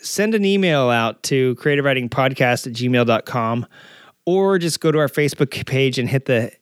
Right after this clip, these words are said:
email button, and it'll send it right to us. That's one, that, that's two clicks. Click on Facebook, 'cause I know you probably already have it,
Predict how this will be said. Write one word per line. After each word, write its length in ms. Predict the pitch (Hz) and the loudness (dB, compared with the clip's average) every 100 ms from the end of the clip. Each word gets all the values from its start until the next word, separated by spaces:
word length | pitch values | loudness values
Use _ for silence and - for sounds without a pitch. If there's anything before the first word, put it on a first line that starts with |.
| _ | _
email 380 | 135 135 110 90 | -2 0 0 -2
button, 320 | 85 92 - | -4 -4 -6
and 80 | 90 | -8
it'll 180 | 95 101 | -6 -4
send 240 | - 131 | -2 -2
it 80 | 110 | -2
right 200 | 117 113 | -2 -2
to 160 | - 123 | 0 0
us. 260 | 95 - - | 0 -6 -2
That's 280 | 131 143 | 0 0
one, 320 | 143 147 147 139 | 0 2 2 2
that, 180 | 147 | 0
that's 260 | 151 156 - | 2 0 0
two 200 | - 185 | 0 0
clicks. 480 | 180 139 92 - - | 2 0 -2 -6 -12
Click 240 | - 123 | -2 -2
on 160 | 113 101 | 0 -4
Facebook, 640 | - 147 - 151 139 - | 0 -2 0 0 0 -6
'cause 160 | - 117 | -8 -4
I 60 | |
know 120 | 107 120 | 0 2
you 140 | 120 | 2
probably 280 | 113 117 113 | 0 2 2
already 220 | 101 92 | 2 0
have 200 | 113 131 | 2 2
it, 220 | 127 - | 2 -2